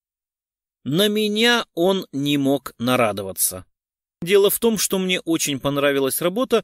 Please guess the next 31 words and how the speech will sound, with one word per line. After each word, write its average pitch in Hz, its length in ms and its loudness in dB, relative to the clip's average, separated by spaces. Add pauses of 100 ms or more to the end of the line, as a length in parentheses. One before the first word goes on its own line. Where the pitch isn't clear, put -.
(140)
по 180 120 0
сборке 160 480 -2
бензопил, 135 800 -4 (320)
самой 220 460 -2
квалифицированной 170 920 -2
операции 160 680 -2
в 131 100 -2
этом 127 280 -4
цеху. - 580 -4 (520)
И 110 100 -4
я 104 480 -2 (180)
выдавал 214 420 2
по 180 180 0
две 156 280 0
нормы 160 540 -2
за 123 200 -4
смену – 110 600 -4 (200)
за 110 200 -4
себя 123 420 0 (160)
и 240 140 -2
за 220 120 2
того 165 280 0
парня. 101 560 -4 (1300)
За 156 380 0
это 220 540 0 (160)
после 143 460 2
вкусного 127 560 -4
обеда 123 460 0
в 104 60 -4
заводской 113 460 -2
столовой 190 560 0